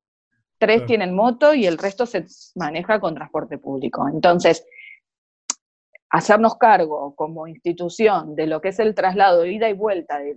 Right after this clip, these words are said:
Speaker 1: la mayoría de las chicas viven en el conurbano, es un costo enorme. Entonces es necesario replantearse el, el, la vuelta a los entrenamientos en ese contexto,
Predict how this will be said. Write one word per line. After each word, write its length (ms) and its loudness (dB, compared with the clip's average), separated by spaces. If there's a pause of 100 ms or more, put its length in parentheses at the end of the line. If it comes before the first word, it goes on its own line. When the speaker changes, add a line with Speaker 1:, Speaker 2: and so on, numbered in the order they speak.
(260)
Speaker 1:
la 340 -8
mayoría 400 -6
de 60 2
las 160 -2
chicas 300 -2
viven 320 0
en 100 -12
el 120 -12
conurbano, 800 -2 (340)
es 180 -2
un 100 0
costo 300 -2
enorme. 540 -6 (520)
Entonces 380 -2
es 140 4
necesario 600 4
replantearse 1300 -2 (420)
el, 280 -6
el, 320 -2
la 100 0
vuelta 380 6
a 40 2
los 220 -2
entrenamientos 1080 -2 (600)
en 160 -2
ese 180 2
contexto, 760 -4